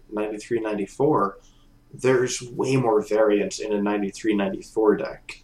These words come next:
Sometimes your opponent will just have a Shivan Dragon on turn one. Sometimes your opponent will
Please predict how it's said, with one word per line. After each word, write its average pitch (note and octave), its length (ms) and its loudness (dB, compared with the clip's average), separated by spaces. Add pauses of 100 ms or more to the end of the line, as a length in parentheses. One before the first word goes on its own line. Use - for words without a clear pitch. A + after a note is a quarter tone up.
(300)
Sometimes A#2 520 0
your A#2 100 2
opponent A#2 380 -2
will G#2+ 120 0
just - 320 -6 (420)
have G2 180 0
a - 20 4
Shivan C#3 320 2
Dragon C3 400 4
on G3 160 -2
turn F#2 300 -4
one. - 240 -8 (600)
Sometimes A2+ 540 -2
your A#2 100 2
opponent A2 480 -4
will G#2 400 4